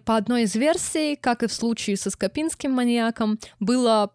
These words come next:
привлечение ребенка к производству детской порнографии или же торговля органами. То есть, по сути, это была, м, достаточно серьезная проблема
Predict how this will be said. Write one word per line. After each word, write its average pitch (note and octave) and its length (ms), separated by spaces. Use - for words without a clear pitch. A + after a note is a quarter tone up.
привлечение G#3 760
ребенка C#4 580
к - 100
производству F#3 840
детской F#3 320
порнографии C4 880
или C4 260
же A3 400
торговля G3 460
органами. D#3 540
То E3+ 120
есть, F3 180
по F3+ 100
сути, D4 300
это A3+ 160
была, G#3 500
м, F#3 480
достаточно G#3 440
серьезная F#3+ 640
проблема C4+ 640